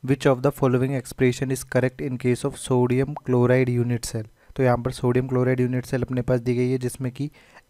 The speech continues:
एनए प्लस जो होंगे वो octahedral voids में जाएंगे और सीएल माइनस एफ़सीसी लैटिस का फॉर्मेशन करेगा। तो हमारे पास यहाँ पर आप गौर से देखें तो ये जो लेंथ है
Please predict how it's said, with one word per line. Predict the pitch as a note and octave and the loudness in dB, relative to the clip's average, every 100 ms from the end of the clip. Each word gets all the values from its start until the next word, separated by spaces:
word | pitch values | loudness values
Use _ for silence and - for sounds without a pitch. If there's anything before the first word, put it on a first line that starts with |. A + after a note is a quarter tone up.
| - | -2
एनए | C3+ C3 C#3 | 2 2 2
प्लस | C#3+ C3+ C3+ B2 | 0 2 2 4
जो | B2+ | 0
होंगे | B2 C3 | 2 -2
वो | C3 C3 | 0 0
octahedral | A#2+ - B2+ A#2+ B2 B2 | 0 0 0 0 -2 2
voids | B2 A#2+ | 2 2
में | C3 | -4
जाएंगे | B2+ B2 C3 F3 _ _ _ _ _ | -2 -2 -4 -8 _ _ _ _ _
और | C#3 C#3+ | 2 2
सीएल | - - C3 B2 | 2 0 0 2
माइनस | B2 B2 D#3+ - | 0 0 -4 -2
एफ़सीसी | B2+ - B2+ C3 | -2 -2 -6 -2
लैटिस | A#2+ A#2 A#2+ | -2 -2 -6
का | - D#3+ | -4 -6
फॉर्मेशन | - A#2+ A#2 A2 A#2 | -2 -2 -2 -4 -6
करेगा। | A#2+ A2+ A2 - - _ _ _ - _ _ _ - | -4 -4 -6 -10 -20 _ _ _ -20 _ _ _ 2
तो | |
हमारे | C3 B2 A#2+ C#3+ | 4 4 2 2
पास | C#3+ C#3 - | 2 0 -2
यहाँ | A#2+ A#2+ | -4 0
पर | C3 | 2
आप | B2+ | 2
गौर | B2 B2 A#2 | 0 -2 -2
से | B2+ | -4
देखें | A#2+ C#3+ D#3 - - _ _ | -2 -4 -10 -18 -20 _ _
तो | C3 | -4
ये | B2 A#2+ C#3+ | -2 0 2
जो | D3 | 2
लेंथ | C3 B2 A#2+ | 4 2 2
है | - A#2 | -4 -4